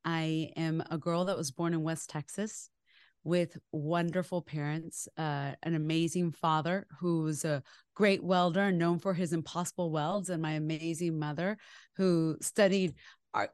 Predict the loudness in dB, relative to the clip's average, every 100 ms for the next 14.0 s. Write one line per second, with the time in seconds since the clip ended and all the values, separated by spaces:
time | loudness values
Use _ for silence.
0 | -2 -2 4 4 4 4 4 2 2 -2
1 | -2 0 2 2 2 0 0 -2 2 2
2 | 2 0 -2 2 2 2 2 2 0 -4
3 | -4 -2 0 -2 -2 -4 -6 -4 -4 -2
4 | -4 -4 -8 -8 -4 -4 -4 -4 -2 -2
5 | -4 -4 -2 -2 -2 -2 -4 -6 -8 -4
6 | -4 -6 -12 -14 _ -20 -20 _ _ -8
7 | 0 4 4 4 -2 -6 -2 0 2 2
8 | 2 2 2 2 2 -2 -4 -4 -4 -4
9 | -2 -2 -4 -10 -8 -4 -2 -2 -2 -4
10 | -8 _ _ -8 2 4 4 4 2 0
11 | 0 0 2 0 0 -4 -4 -4 -4 -2
12 | -2 -2 -4 -2 0 0 0 0 -2 -2
13 | -2 -4 -4 -2 -2 -2 -4 0 0